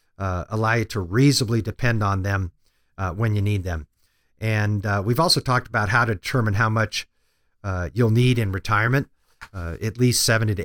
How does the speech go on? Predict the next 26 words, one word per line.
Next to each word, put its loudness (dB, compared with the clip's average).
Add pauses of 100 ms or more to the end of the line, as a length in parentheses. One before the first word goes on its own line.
eighty 2
percent -2
of 0
your -2
pre-retirement 0
income. -2 (600)
And 0
as 0
an 0
important 0
component, 0 (440)
uh, -2
we 0
also 0
want 0
to 0
make -2
sure -2
that -4 (340)
you're 2
aware 4
that -2 (260)
you -2
need 6
to 2
maximize, 2